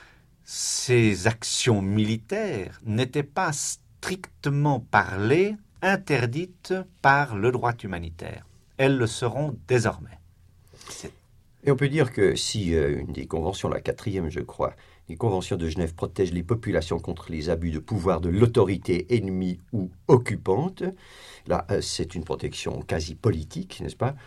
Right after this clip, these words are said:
Speaker 2: Un autre protocole étend les règles du droit humanitaire à la protection des civils, par exemple contre le feu des armes.
Speaker 1: Oui, si vous voulez, la quatrième convention à laquelle vous faites allusion traitait des situations essentiellement de territoire occupé, c'est-à-dire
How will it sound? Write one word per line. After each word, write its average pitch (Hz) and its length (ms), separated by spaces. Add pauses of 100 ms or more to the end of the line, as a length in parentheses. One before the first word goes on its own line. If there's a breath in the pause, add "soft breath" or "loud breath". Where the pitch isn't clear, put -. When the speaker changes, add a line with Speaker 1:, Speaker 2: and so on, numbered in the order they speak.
(200 loud breath)
Speaker 2:
Un 92 120
autre 143 240
protocole 92 600
étend 117 320
les 85 240
règles 90 580
du 82 140
droit 101 300
humanitaire 80 720
à - 20
la 82 120
protection 110 500
des 80 140
civils, 92 520
par 67 160
exemple 110 300
contre - 280
le 78 100
feu 120 380
des 104 460
armes. 71 480 (440 loud breath)
Speaker 1:
Oui, 131 160
si 151 160
vous 156 120
voulez, 151 480
la 110 260
quatrième 147 440
convention 113 480
à 95 40
laquelle 92 280
vous 85 140
faites 82 260
allusion 101 640 (500 loud breath)
traitait 156 400
des 139 140
situations 143 1040
essentiellement 131 580
de 110 80
territoire 117 520
occupé, 95 460
c'est-à-dire 131 480